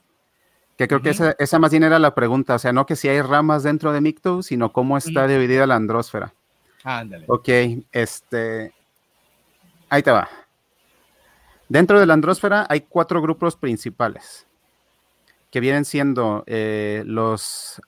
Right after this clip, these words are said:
Speaker 1: pick-up artists, o los que vendrían siendo los artistas de la seducción, lo-, eh, los más viejos que serían los M R As, que son los
Speaker 2: Ujú.
Speaker 1: activistas por los derechos de los hombres,
Speaker 2: Ujú.
Speaker 1: vendrían a ser, y luego estaríamos nosotros, que somos los Micto,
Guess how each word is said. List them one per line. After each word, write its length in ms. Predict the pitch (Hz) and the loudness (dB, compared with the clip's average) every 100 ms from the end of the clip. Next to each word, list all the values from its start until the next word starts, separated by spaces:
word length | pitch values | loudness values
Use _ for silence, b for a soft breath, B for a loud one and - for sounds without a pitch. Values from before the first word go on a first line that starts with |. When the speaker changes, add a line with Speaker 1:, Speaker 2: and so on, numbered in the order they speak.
| _ _ _ _ _ _ | _ _ _ _ _ _
Speaker 1:
pick-up 380 | 151 - 165 - | -4 0 -2 0
artists, 680 | 147 170 - 208 208 202 - | 0 0 0 -4 -4 -6 -10
o 140 | - 117 | -4 -4
los 140 | 117 | -2
que 80 | 123 | -2
vendrían 260 | 120 127 127 | -2 -2 -2
siendo 320 | 135 139 139 | -2 0 0
los 380 | 113 98 - - | 0 -2 -6 -8
artistas 420 | 113 101 123 135 | -6 -4 -4 -4
de 120 | 135 | -2
la 80 | 117 | -2
seducción, 720 | - 98 92 143 160 202 220 - 117 120 - _ _ _ _ _ _ _ _ _ | -4 -6 -6 0 2 2 -2 -10 -12 -12 -18 _ _ _ _ _ _ _ _ _
lo-, 360 | 123 123 120 113 | 0 2 2 0
eh, 80 | 123 | 2
los 160 | 123 139 | 2 2
más 160 | 147 | 2
viejos 320 | 156 156 160 | 0 0 -2
que 60 | 131 | -2
serían 260 | 131 139 139 | 0 0 0
los 180 | 120 - | -2 0
M 180 | 139 139 | 0 2
R 160 | 123 | 2
As, 460 | 123 202 240 - _ _ _ _ _ _ _ _ _ | 2 0 -4 -16 _ _ _ _ _ _ _ _ _
que 60 | 123 | -4
son 120 | 135 | -2
los 100 | 143 | 0
Speaker 2:
Ujú. 100 | 143 | -2
Speaker 1:
activistas 360 | 165 127 - 135 | -2 -2 -2 -2
por 140 | 131 | 0
los 100 | 113 | 0
derechos 300 | 117 123 113 | 0 -2 -2
de 80 | 107 | -4
los 160 | 98 160 | 0 2
hombres, 480 | 190 208 226 - | 2 2 -2 -8
Speaker 2:
Ujú. 140 | 196 156 _ _ _ - | -14 -16 _ _ _ -6
Speaker 1:
vendrían 360 | 120 127 131 139 | 0 2 4 2
a 60 | |
ser, 300 | - 139 139 | 2 2 2
y 60 | - | 0
luego 340 | 127 143 139 | 2 4 2
estaríamos 760 | 123 - 123 131 135 139 131 - | 0 -2 0 2 2 0 -2 -4
nosotros, 560 | 113 - 160 160 156 | -4 -2 -4 0 -2
que 120 | - 120 | -2 -4
somos 400 | 127 131 123 113 | -2 -2 -4 -6
los 200 | 104 139 | -6 -4
Micto, 460 | 160 - 202 233 | -4 -2 -4 -4